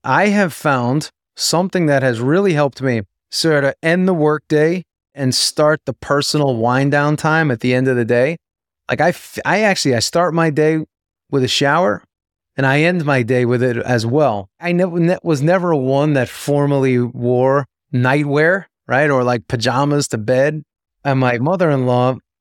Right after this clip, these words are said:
like, last, I wanna say it was two years ago, bought my wife and I, like, these matching, you know, pajamas.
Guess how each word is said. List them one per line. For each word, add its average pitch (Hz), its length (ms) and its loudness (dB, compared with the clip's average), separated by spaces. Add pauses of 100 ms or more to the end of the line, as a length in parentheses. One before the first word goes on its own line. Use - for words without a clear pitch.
(160)
like, 127 200 -2
last, 147 440 0
I - 40 -6
wanna 147 160 0
say 151 140 -2
it 135 40 0
was 113 160 -2
two - 180 -2
years 170 260 2
ago, 117 380 0 (240)
bought 139 180 0
my 135 160 0
wife 135 320 0
and 127 100 -2
I, 127 200 2
like, 123 220 0
these 110 260 -2
matching, 120 960 0
you 131 80 0
know, 113 220 -4 (180)
pajamas. 123 640 -2